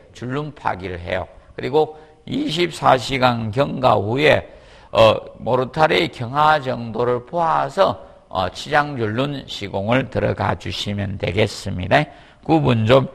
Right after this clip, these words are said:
해두시기 바랍니다. 그리고 바탕 만들기에서 제일 짧은 게 미음이니까 미음은 지분하죠. 바탕은 물곰이 없도록 구배율 유지하되 백분의 일을 넘지 않도록 한다. 이것은 시험에 언급되고 또 알아두시고, 근데 앞으로 언급이 될 수 있는 게 디귿이에요.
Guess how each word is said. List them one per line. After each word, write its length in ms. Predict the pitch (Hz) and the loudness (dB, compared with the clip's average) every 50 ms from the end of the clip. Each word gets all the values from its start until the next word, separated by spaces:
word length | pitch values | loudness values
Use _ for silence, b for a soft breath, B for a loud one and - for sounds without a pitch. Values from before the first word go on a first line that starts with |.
| - - - | -10 -2 -2
해두시기 600 | 117 107 95 101 95 - - 101 98 101 101 87 | -2 0 0 -4 -4 -4 -4 -4 -2 -2 -2 0
바랍니다. 680 | 87 90 90 92 92 92 92 107 - - - 143 143 B B B B B B | 0 0 0 0 0 -2 -2 -4 -2 4 4 4 4 B B B B B B
그리고 360 | - 156 151 156 151 - B B B B B B | -2 2 6 6 6 6 B B B B B B
바탕 580 | - 180 - - - - 220 220 208 208 208 185 | 4 4 4 4 6 6 6 6 6 4 0 4
만들기에서 960 | 156 120 117 117 113 120 127 127 120 110 113 110 110 107 107 101 123 139 123 | 4 4 4 4 4 4 4 4 4 2 2 2 4 4 4 4 4 4 2
제일 300 | - - 113 123 143 139 | 4 4 4 4 4 4
짧은 400 | 135 170 180 175 151 143 131 123 | 4 4 4 4 4 4 2 4
게 100 | 120 117 | 2 2
미음이니까 680 | 110 110 120 139 156 170 170 165 135 117 110 - 113 | 2 2 4 6 6 6 6 4 2 2 2 2 2
미음은 460 | 101 107 117 139 156 160 147 131 113 | 2 4 4 6 6 6 4 2 0
지분하죠. 520 | 101 - 104 101 101 101 98 98 131 233 240 B B B B B B B B | 0 -2 -2 0 0 0 0 2 0 0 -2 B B B B B B B B
바탕은 560 | - 170 190 185 - 196 185 190 190 170 131 | 4 4 6 6 6 4 6 6 4 2 2
물곰이 500 | 117 123 135 139 139 147 165 165 156 147 127 | 2 2 2 2 4 6 4 4 6 4 2
없도록 380 | 120 110 - - 131 120 104 - | 2 0 2 2 2 2 2 2
구배율 360 | 113 113 123 123 120 117 104 | 0 2 2 4 2 2 0
유지하되 540 | 110 104 87 104 104 101 98 120 127 - - | -2 -2 0 2 2 2 4 2 0 0 0
백분의 420 | - 107 104 - - 170 175 160 143 | -2 -4 -4 -2 -4 -2 0 0 0
일을 200 | 139 165 160 143 | 0 0 0 0
넘지 340 | 123 110 107 104 - - | 0 -2 -2 -6 -2 -2
않도록 400 | 104 98 95 87 - 92 87 90 | -2 -2 -2 -6 -8 -10 -8 -8
한다. 200 | 92 92 92 90 | -10 -10 -8 -8
이것은 460 | 90 92 98 117 113 107 131 143 143 - B B B B | -8 -6 -4 -4 -4 -2 -2 -2 -2 -4 B B B B
시험에 300 | B - - 143 135 123 | B -2 0 0 2 2
언급되고 800 | 120 131 131 123 123 120 - 120 110 101 101 110 117 117 110 - | 0 0 0 0 -2 0 2 0 0 0 -2 -4 -4 -6 -8 -4
또 180 | - 131 117 147 | 0 2 6 6
알아두시고, 680 | 160 160 151 127 101 95 104 101 - 139 135 117 127 139 185 B B B B B | 6 6 6 4 4 0 -6 -6 -6 -6 -2 0 0 0 -2 B B B B B
근데 180 | B - 135 143 | B 0 2 4
앞으로 500 | 131 208 220 202 190 202 214 202 190 170 | 6 6 4 2 4 4 6 6 6 4
언급이 380 | 165 160 151 160 143 123 127 110 | 2 2 4 4 4 4 2 0
될 200 | 113 120 123 110 | 2 0 0 0
수 120 | - 110 | -2 -4
있는 200 | 101 101 101 98 | -4 -2 -2 -2
게 100 | 95 98 | -4 -4
디귿이에요. 840 | 95 - - 165 180 175 151 123 104 - - 92 87 85 85 80 | -6 -4 -2 -2 -2 2 0 0 0 0 -4 -4 -4 -2 -4 -4